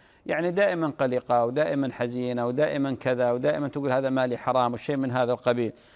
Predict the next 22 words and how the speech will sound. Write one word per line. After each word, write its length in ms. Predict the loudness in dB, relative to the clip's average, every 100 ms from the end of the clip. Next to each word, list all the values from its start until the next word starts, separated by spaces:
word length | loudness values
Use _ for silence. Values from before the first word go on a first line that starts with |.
| _ -10
تقول 260 | -6 -2
ما 80 | -2
العمل 340 | 0 0 -2
في 120 | -2 -4
مثل 200 | -2 -2
هذه 220 | -2 -2
الحالة؟ 360 | -6 -8 -8 -12 -20 -20 _
أختي 280 | -8 -4 -2
أم 180 | 0 0
أحمد 300 | -2 -6 -2
الله 260 | 0 2
يرضى 260 | 0 0 0
عليك 320 | 0 -2 -4
ويبارك 340 | 0 2 2 0
فيك 300 | -4 -4 -2
ويصلح 420 | -4 -2 -4 -4
لك 180 | -4 -2
النية 420 | 2 2 2 2
والذرية 560 | 0 0 2 2 2
ويصلح 320 | 2 -2 -4 -6
لك 160 | -2
بنتك. 360 | 0 0 0